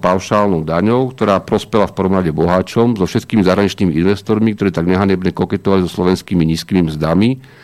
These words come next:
a so sľubmi, že zostan-, že také zostanú, so všetkými tými ekonomickými reformami, tak arogantne odkomunikovanými a potom absurdne zničenými poplatkom za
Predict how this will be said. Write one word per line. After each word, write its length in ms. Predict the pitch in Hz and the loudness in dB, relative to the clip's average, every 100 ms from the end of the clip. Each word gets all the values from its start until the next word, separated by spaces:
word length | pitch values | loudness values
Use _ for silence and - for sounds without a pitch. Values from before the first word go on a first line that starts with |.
| - - - - - | -20 -20 -20 -20 -12
a 100 | - 87 | -2 2
so 80 | 98 | 2
sľubmi, 400 | - 123 131 131 | 4 2 4 2
že 160 | 95 | 2
zostan-, 480 | 104 - - 113 113 | 0 0 0 0 0
že 160 | 85 90 | -4 -4
také 240 | 98 101 | -2 -2
zostanú, 720 | 87 92 - 110 123 147 160 - - - - - - _ | 0 -2 0 2 2 0 -4 -12 -20 -20 -20 -20 -20 _
so 80 | - | 0
všetkými 400 | 135 127 127 123 | 0 2 2 2
tými 180 | 120 107 | 2 -2
ekonomickými 560 | 92 117 113 113 - 92 | 0 0 2 0 -2 0
reformami, 560 | 90 - 113 113 110 113 | 0 0 0 2 2 0
tak 160 | - - | -2 -2
arogantne 560 | 95 101 101 101 - - | 0 2 2 0 -2 -2
odkomunikovanými 1040 | 92 - 101 101 104 - 104 101 98 98 | -4 0 0 2 0 0 0 2 2 0
a 80 | 92 | 0
potom 320 | 92 90 - | -4 -6 -4
absurdne 400 | 85 - 110 101 87 | -4 -2 -2 0 0
zničenými 480 | 101 - 98 98 92 | -2 -2 0 0 0
poplatkom 560 | - 101 90 - 95 | -2 -4 -4 -2 0
za 80 | 92 | 2